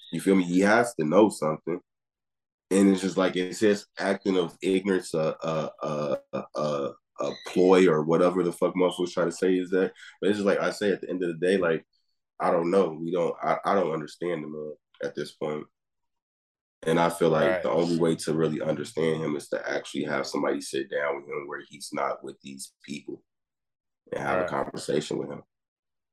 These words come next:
Speaker 2: Right. I just, I just kinda, like, tune it out. You know, I, I kinda, like, I, I, I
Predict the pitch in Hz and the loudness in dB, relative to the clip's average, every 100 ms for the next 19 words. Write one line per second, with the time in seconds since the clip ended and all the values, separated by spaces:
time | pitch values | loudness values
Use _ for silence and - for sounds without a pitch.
0 | _ _ _ _ _ 90 95 95 131 156 | _ _ _ _ _ -4 0 2 2 2
1 | - - - - 156 175 - 156 143 135 | 0 -8 -14 2 4 4 6 6 8 8
2 | 123 110 _ _ _ - 123 123 107 110 | 6 4 _ _ _ -4 -2 0 4 4
3 | 117 - _ _ _ _ _ 98 101 101 | 4 -2 _ _ _ _ _ -12 -8 -4
4 | 101 104 85 107 110 110 107 101 98 - | 2 2 2 -2 0 0 2 2 0 -6
5 | _ _ _ _ - 95 95 90 95 92 | _ _ _ _ -6 -4 -2 0 0 0
6 | 87 - _ _ _ _ _ _ 101 98 | -4 -12 _ _ _ _ _ _ 0 0
7 | 87 92 | -2 -10